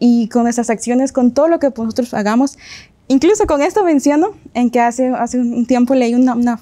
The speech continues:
una parte de un libro que decía que en nuestra vida van a haber personas que nunca van a ir a una iglesia, que nunca van a agarrar la Biblia, o que pues nunca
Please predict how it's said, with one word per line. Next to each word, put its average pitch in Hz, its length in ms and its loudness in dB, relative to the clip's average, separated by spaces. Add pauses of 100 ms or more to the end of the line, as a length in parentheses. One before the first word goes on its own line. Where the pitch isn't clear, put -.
una 214 500 -6 (500)
parte 220 260 0
de 269 40 4
un 254 80 4
libro 247 240 0 (480)
que 254 100 2
decía 262 380 0
que 277 80 -2
en 262 100 2
nuestra 247 300 -2
vida 294 320 -4 (380)
van 262 180 0
a 294 60 2
haber 294 180 0
personas 269 380 -2
que 247 120 -2
nunca 254 600 -2
van 233 180 -6
a 233 80 -4
ir 240 80 2
a 233 40 2
una 226 100 4
iglesia, 208 420 -4 (220)
que 254 120 2
nunca 277 400 4
van 220 120 -2
a 226 140 -6
agarrar 214 300 -4
la 208 160 -2
Biblia, 196 460 -2 (240)
o 208 120 -4
que 202 380 -2
pues 226 140 0
nunca 294 300 2